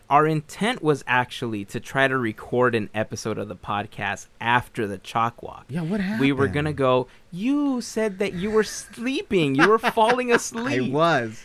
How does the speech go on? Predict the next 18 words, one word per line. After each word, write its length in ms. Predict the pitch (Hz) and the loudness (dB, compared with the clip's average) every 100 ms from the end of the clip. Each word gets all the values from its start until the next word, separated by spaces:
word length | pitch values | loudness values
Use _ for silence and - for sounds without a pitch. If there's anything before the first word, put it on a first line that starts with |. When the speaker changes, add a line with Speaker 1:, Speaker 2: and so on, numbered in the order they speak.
| - - - | -18 -18 0
Speaker 1:
So 360 | 190 185 180 - | 6 6 6 4
our 140 | 185 | 4
intent 460 | 185 175 202 220 160 | 4 -2 -2 -4 -2
was 460 | 127 117 117 120 | 2 4 4 2
to 80 | - | -2
Speaker 2:
So 60 | 190 | 0
you 80 | 214 | 4
did 160 | 254 | 4
it 80 | 262 | 4
Speaker 1:
finish 20 | |
Speaker 2:
for 120 | 247 233 | 4 6
Speaker 1:
the 80 | |
chalk 180 | 254 285 | 8 6
Speaker 2:
me? 60 | 330 | 6
Speaker 1:
walk. 320 | 123 143 - - - - - - - | 6 4 -2 -20 -20 -20 -20 -20 -18
Kind 360 | - 202 190 101 | -8 -4 -4 -4
of. 180 | 98 113 | -8 -6
Speaker 2:
Oh, 180 | 110 | -6